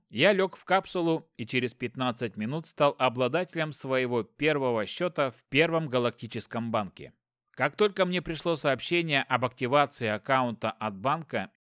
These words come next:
и визировании моих биологических данных системой банковского мониторинга, на мой счет сразу же поступили две тысячи кредитов подъемных и транш с остатком моих денег от корабельного Искина.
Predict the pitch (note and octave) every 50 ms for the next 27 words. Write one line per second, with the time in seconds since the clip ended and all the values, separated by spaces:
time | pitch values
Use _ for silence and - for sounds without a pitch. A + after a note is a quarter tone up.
0 | _ _ A2 A#2 B2 B2 C3+ C3 A#2 B2+ D#3+ F3+ E3 D#3 B2+ C3 B2 A#2+ A#2 A2+
1 | A2+ A2+ A2 A#2 B2+ C3+ C3 A#2 G#2 G#2 A#2 A#2 A#2 A#2 A#2+ A#2+ C3 C#3 - A2+
2 | - - - A2+ G2+ F#2+ F#2 C3+ D3+ E3 C#3+ B2 A#2 G#2 - - A2+ - - -
3 | C3 A#2+ A#2 A2 G#2 B2 B2+ A#2 - - G#2+ - - - A2 G#2+ G#2+ A2 A2+ A#2
4 | B2 A#2+ - F#3+ G3 F3 C#3+ B2 G2+ G2 F2 E2 - _ _ _ _ - F#2+ A2
5 | B2 D3 G3 A3+ G#3+ F3+ - - G#3+ G#3 - - D#3+ D#3+ F#3 G3+ F3+ F#3 E3+ F#3
6 | F3+ - E3 C#3+ - - D#3 C3+ - - D#3+ D#3+ D#3+ C#3+ A#2 A2+ B2 C#3 C3 -
7 | D#3 D3+ - - C#3+ - - C3+ A#2 - B2 B2 A#2 A#2+ D#3 D#3+ - D3 B2+ -
8 | - B2 A2+ G#2+ A2+ D3 F#3 F#3+ F3 B2+ G2+ E2+ - _ _ _ _ _ _ _
9 | _ E3+ G#3+ A#3 A3+ - D#3+ F3 G3+ G#3+ G#3 - - - - - - C#3+ C3 -
10 | - D#3+ F3 - - - F3 D#3+ D3+ C3+ B2+ B2 A#2+ A2+ G2+ G#2+ E3 F#3+ F#3 F3
11 | F3 - - _ - B2+ - - C3+ B2+ B2+ A#2 G#2 A#2+ A#2 A2 A2 G#2 G#2 G#2
12 | A2 - - - A#2 G2 E2 D2+ C#2+